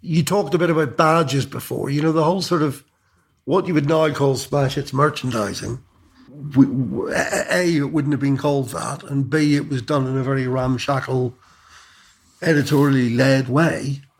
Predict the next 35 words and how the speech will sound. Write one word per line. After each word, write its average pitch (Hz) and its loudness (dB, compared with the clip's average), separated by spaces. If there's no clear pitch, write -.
became 156 4
hugely 143 4
successful. - -4
Uh, 117 0
and 143 -6
I 151 0
remember 165 0
we 156 2
had 151 0
a, 147 0
we 151 -4
had 151 0
an 151 0
arg-, 160 0
I - -4
remember 185 0
this 156 -2
argument 143 -2
we 131 -4
had 135 -2
with - -6
the 135 -10
publishers. 143 -4
So 175 -2
we 185 2
devised 165 2
a 147 2
badge 147 -2
around 165 2
this 160 0
time, 143 -2
and 139 2
the 131 -2
badge 156 0
said 139 -2